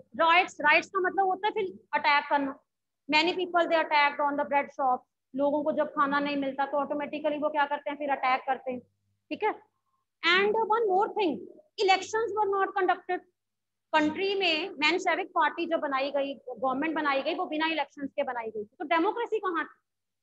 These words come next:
लोगों को लग रहा था कि democracy आएगी, पर democracy नहीं आई क्योंकि elections ही नहीं हो पाए। मार्च के मंथ के बाद, अप्रैल में, ठीक है, अप्रैल के बाद आगे अगर देखा जाए, अप्रैल के बाद, ठीक है, उसके बाद next जो मंथ थे उसमें elections नहीं करवाए थे।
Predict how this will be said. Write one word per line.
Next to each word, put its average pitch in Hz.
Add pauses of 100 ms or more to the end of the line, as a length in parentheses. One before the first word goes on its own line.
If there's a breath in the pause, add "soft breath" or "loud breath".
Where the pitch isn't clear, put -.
(340)
लोगों 285
को 427
लग 381
रहा 359
था 381
कि 415
democracy 339
आएगी, 311
पर 415
democracy 359
नहीं 370
आई 262
क्योंकि 320
elections 339
ही 370
नहीं 359
हो 339
पाए। 294 (640)
मार्च 277
के 330
मंथ 294
के 302
बाद, 269
अप्रैल 302
में, 294
ठीक -
है, 339
अप्रैल 294
के 302
बाद 294
आगे 269
अगर 269
देखा 269
जाए, 254
अप्रैल 262
के 277
बाद, 247 (640)
ठीक 277
है, 330 (220)
उसके 311
बाद -
next 294
जो 311
मंथ 269
थे 320
उसमें 330
elections 277
नहीं 285
करवाए 214
थे। 180